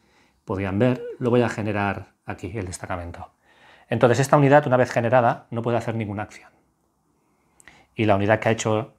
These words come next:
la labor de ingeniería, pues si no quiere hacer segunda acción, también finalizaría. Y vamos a hacer algo parecido aquí con esta unidad.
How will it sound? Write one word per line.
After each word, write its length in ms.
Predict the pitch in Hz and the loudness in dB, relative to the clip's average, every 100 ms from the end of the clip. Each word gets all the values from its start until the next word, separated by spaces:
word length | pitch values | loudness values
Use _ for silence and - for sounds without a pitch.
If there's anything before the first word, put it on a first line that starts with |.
| - | -8
la 80 | |
labor 220 | 104 101 101 | -4 -4 -4
de 60 | |
ingeniería, 640 | 98 - 107 110 120 135 - _ | -6 -6 -2 2 2 0 -6 _
pues 220 | - 92 | -14 -12
si 100 | - | -10
no 100 | 98 | -10
quiere 140 | 101 101 | -8 -8
hacer 160 | 104 | -8
segunda 340 | - 101 101 104 | -10 -8 -4 -4
acción, 320 | - 117 135 | -2 -2 -2
también 260 | 95 95 | -4 -8
finalizaría. 680 | 101 107 101 95 90 95 95 - _ _ | -6 -4 -4 -4 -8 -8 -8 -12 _ _
Y 100 | 110 | -2
vamos 180 | 120 147 | 0 2
a 20 | |
hacer 160 | 143 135 | 2 2
algo 160 | 127 | 2
parecido 400 | 120 113 110 127 | 2 0 0 0
aquí 160 | 113 127 | 0 -2
con 160 | 117 | -4
esta 200 | 107 - | -6 -6
unidad. 320 | 104 98 98 | -8 -6 -8